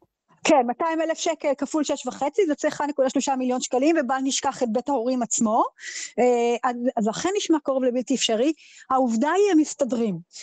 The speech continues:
איך הם עושים את זה? אז כאמור, הם חסכניים מאוד. אה, הנתונים מלמדים שב-, אה, שמשק בית חרדי, שהוא ממוצע, לא נמצא באוברדרפט. כלומר, הם מצליחים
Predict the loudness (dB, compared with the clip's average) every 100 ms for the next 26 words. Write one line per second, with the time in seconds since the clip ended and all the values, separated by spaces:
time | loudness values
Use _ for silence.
0 | -20 -4 -4 0 0 0 0 0 0 -2
1 | -2 0 2 2 0 -2 -2 -6 -4 -4
2 | 0 2 4 4 2 2 0 -2 -8 -14
3 | -12 0 2 4 2 4 4 4 0 0
4 | 0 -2 -2 0 0 0 -2 0 0 0
5 | 0 0 -2 -4 -6 -4 0 0 2 0
6 | 2 0 0 -2 -2 0 0 0 -2 0
7 | 0 -2 -2 -4 -6 -14 -18 _ _ 0
8 | 2 2 -2 -4 -2 2